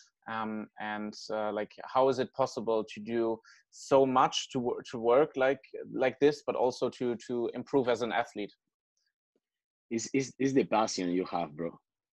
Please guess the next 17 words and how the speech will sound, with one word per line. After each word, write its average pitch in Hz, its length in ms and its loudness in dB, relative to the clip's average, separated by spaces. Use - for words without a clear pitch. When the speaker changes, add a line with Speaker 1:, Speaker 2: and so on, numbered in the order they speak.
Speaker 2:
It's - 160 -8
simply, 90 460 0
it's, 98 260 -6
it's, - 240 -4
I, 110 340 6
I, 113 360 2
calisthenics 113 480 -2
for 101 160 0
me 104 220 0
is 104 120 -4
my 92 160 -2
lifestyle. 87 540 -2
It's, 71 220 -8
it's - 240 -6
my 95 120 -2
passion. 87 480 -2
It's, 95 240 -6